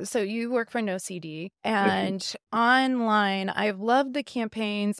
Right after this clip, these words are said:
Speaker 1: I don't know really where I'm getting targeted <laughs> from it. My,
Speaker 2: <laughs>
Speaker 1: maybe it's during, like, watching I O C D F or going back and watching videos, but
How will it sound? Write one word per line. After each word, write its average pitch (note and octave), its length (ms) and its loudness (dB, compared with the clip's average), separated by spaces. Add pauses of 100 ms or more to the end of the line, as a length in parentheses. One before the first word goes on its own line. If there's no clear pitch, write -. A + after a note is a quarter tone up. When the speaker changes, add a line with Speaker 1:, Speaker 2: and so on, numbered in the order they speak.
Speaker 1:
I - 40 -12
don't F#4+ 240 -6
know A#3 520 0 (480)
really A3+ 420 2
where F#3+ 280 -2
I'm G#3 120 0
getting G#3+ 240 0
targeted G#3 640 -2 (160)
<laughs> - 480 0
from C#4 260 6
it. C4+ 220 6
My, C#4+ 200 8
Speaker 2:
<laughs> C4+ 160 4
Speaker 1:
maybe E4 240 6
it's F4 200 4
during, C#4+ 380 6
like, B3 180 2
watching A#3+ 340 2
I A3 160 2
O G#3+ 80 0
C A3+ 200 -6
D A3+ 180 0
F A3+ 320 6
or G3+ 60 0
going G#3 260 -2
back G3+ 220 0
and G#3+ 80 -2
watching G3+ 300 -4
videos, A3 400 -2
but G3+ 240 2